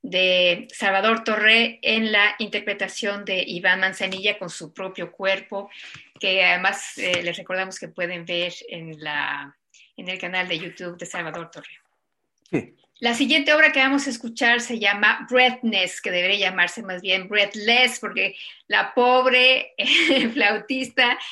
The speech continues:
Speaker 1: casi no puede respirar, pero es una obra fantástica esta. El instrumento ya de por sí es fantástico, es, parece una escultura, y, eh, Miyako Klein es absolutamente maravillosa. Cuéntanos de esta pieza y tu relación con ella.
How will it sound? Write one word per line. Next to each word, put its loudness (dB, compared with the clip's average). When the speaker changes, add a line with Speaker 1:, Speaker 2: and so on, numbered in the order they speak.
Speaker 1:
casi 2
no 0
puede 4
respirar, 2
pero 4
es 0
una 0
obra 6
fantástica 0
esta. 0
El 0
instrumento 0
ya 2
de -8
por -8
sí 0
es 0
fantástico, -2
es, -4
parece -4
una -8
escultura, -4
y, 2
eh, 0
Miyako -4
Klein 2
es -10
absolutamente -12
maravillosa. -8
Cuéntanos -4
de -2
esta -6
pieza -6
y -14
tu -20
relación -14
con -18
ella. -18